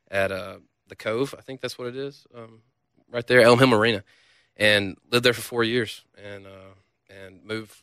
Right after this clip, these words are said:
yeah, same, same furniture company he worked for. I, I moved furniture and wrote when I could. And, uh, and in my kinda, it, it was really never my dream. Like, I always, I, I just,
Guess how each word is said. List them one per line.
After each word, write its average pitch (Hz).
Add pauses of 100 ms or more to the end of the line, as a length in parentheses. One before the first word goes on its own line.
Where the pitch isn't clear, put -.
yeah, 104
same, 110
same 113
furniture 110
company 104
he 110
worked 107
for. 107
I, 101
I 101
moved 107
furniture 104
and 98 (340)
wrote 113
when 117
I 101
could. 110 (120)
And, 98
uh, 98
and 123
in 131
my 151
kinda, 131 (1040)
it, -
it 156
was 160
really 185
never 123
my 107
dream. 104
Like, 110
I 131
always, 147
I, 110
I 117
just, 123